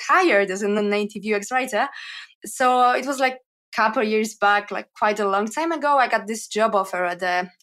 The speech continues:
local startup, and they were looking for an English-speaking content designer, like, with a bit of U X writing at the time. Like, the field of U X writing,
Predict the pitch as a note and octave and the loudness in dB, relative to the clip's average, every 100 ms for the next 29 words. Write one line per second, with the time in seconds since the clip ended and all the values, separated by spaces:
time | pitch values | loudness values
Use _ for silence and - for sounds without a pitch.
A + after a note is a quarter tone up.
0 | G3+ G#3 A3 A#3+ - G3 G3 E4 G4+ F4 | -6 -2 -2 -2 -2 -2 0 -2 -2 -2
1 | D#4 C#4+ C#4 C4+ C4 B3+ A#3 A3+ A3+ A3 | -2 -2 -2 -4 -8 -6 -2 0 2 2
2 | A3 A3 - - - B3+ B3 B3+ - - | -2 -8 -18 -18 -6 -4 -4 -4 -6 -8
3 | A#3+ A#3+ A3+ A#3 A#3 A#3 A3 G3+ G3+ G3 | -10 -8 -6 -2 -2 -2 -2 -2 -2 0
4 | G3 F#3 F3+ F3 F3 - F3+ _ G3 F#3+ | 0 0 -2 -4 -8 -14 -20 _ -12 -10
5 | F#3 G3 F#3+ F3+ F#3+ F#3 G3 F3+ F3+ F3+ | -8 -6 -6 -6 -8 -6 -8 -6 -8 -6
6 | F#3 F3 F3 F#3+ F#3 G#3 G#3+ G3+ G3 G3 | -4 -4 -4 -6 -10 -8 -6 -4 -6 -4
7 | F#3+ F#3+ - F#3+ G3+ G3+ F#3+ | -6 -6 -6 -6 -6 -8 -8